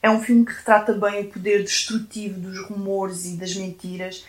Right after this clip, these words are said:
mas é, acima de tudo, um filme sobre discriminação sexual e sobre homofobia.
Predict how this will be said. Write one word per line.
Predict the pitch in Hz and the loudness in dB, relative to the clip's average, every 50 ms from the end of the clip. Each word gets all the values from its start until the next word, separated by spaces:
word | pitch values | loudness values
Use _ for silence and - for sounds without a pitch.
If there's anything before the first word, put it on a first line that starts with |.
| - - - _ | -20 -20 -8 _
mas | 226 220 214 | 0 4 6
é, | 247 247 | 6 6
acima | 247 247 247 240 | 6 6 4 4
de | 233 240 | 4 2
tudo, | 240 233 226 233 | 0 2 2 2
um | |
filme | 226 - 233 220 220 214 | 2 2 2 0 0 0
sobre | - - 220 208 208 - | 0 -2 -2 -2 -2 -4
discriminação | - - - - - 233 220 214 214 208 202 202 - 196 190 185 | -6 -6 -6 -4 0 0 0 2 0 0 -2 -2 -2 -2 -2 -2
sexual | - - 180 175 - - - - 175 170 175 175 | -2 -2 -2 -4 -4 -8 -4 -2 0 0 0 -2
e | 175 175 | -4 -6
sobre | - - - 180 175 175 170 175 165 - | -8 -6 -6 -4 -6 -4 -6 -6 -8 -4
homofobia. | - 175 196 190 185 180 180 - - - 180 175 165 160 165 156 156 170 | 0 2 2 2 2 -2 -4 -8 -14 -16 -14 -12 -10 -8 -8 -8 -8 -10